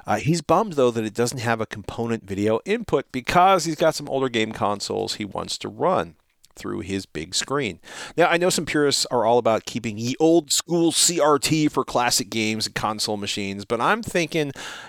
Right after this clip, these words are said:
external analog video to H D M I boxes. I mean, it would be fun to find one of those massive old Sony televisions, you know, the thirty-seven inch television that weighed ninety-four pounds.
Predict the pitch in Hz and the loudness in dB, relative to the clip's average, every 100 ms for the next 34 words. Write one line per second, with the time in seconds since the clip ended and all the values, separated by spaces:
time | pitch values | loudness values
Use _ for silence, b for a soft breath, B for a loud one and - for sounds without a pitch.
0 | - 131 - - 147 147 143 120 127 123 | 2 2 2 -6 -2 0 2 2 2 4
1 | 123 120 104 110 113 110 104 107 98 101 | 4 4 0 0 2 2 0 -4 -4 -4
2 | - 104 101 120 131 117 98 92 - 73 | -2 -4 2 4 4 4 2 0 -6 -8
3 | - 139 143 143 131 127 - 156 143 120 | -2 2 4 4 2 -2 0 2 2 0
4 | 110 110 104 104 107 101 95 - 104 104 | -2 0 0 -4 -4 -2 -4 -6 -2 2
5 | 110 - 107 98 92 101 101 95 - - | 2 0 0 -2 -2 -2 -2 0 2 2
6 | 104 104 98 87 - 104 98 95 92 92 | 0 -2 -4 -6 -2 0 0 -2 -6 -6
7 | 85 85 - - 113 90 87 85 - 113 | -8 -4 -4 -2 -4 -4 -6 -8 -2 -2
8 | 98 110 95 92 - 101 95 92 92 82 | 0 0 -2 -4 -2 0 0 -4 -6 -8
9 | 90 92 92 90 - 95 - 95 92 92 | -6 -6 -6 -8 -6 -6 -2 -2 -2 -4
10 | 90 | -4